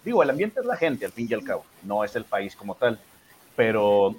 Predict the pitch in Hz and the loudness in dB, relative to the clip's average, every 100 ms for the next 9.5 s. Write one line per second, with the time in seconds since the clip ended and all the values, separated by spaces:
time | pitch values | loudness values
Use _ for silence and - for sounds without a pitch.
0 | _ _ _ _ - - 156 208 220 208 | _ _ _ _ -20 -12 2 2 4 0
1 | 151 - 127 175 185 175 175 175 139 127 | 2 6 8 6 4 0 0 -2 0 2
2 | 120 127 127 117 127 - - _ - 147 | 2 0 -8 -10 -10 -12 -20 _ -10 -6
3 | 143 165 156 147 - 110 123 107 98 110 | 0 0 0 -4 -4 -4 -4 -6 -6 0
4 | 107 98 120 - _ _ _ - 127 143 | 0 0 -6 -10 _ _ _ -6 6 6
5 | 131 127 123 117 98 - _ _ - - | 8 4 4 0 -4 -8 _ _ -20 -18
6 | - - - 127 123 196 196 170 175 180 | -10 -8 2 4 4 4 4 4 8 8
7 | 170 160 165 147 135 151 147 - 113 120 | 6 0 2 2 2 0 -2 0 0 2
8 | 131 127 120 101 92 131 165 127 127 131 | 0 -2 -4 -4 0 0 0 -4 -2 0
9 | 120 117 135 147 202 | 0 0 -2 -2 -4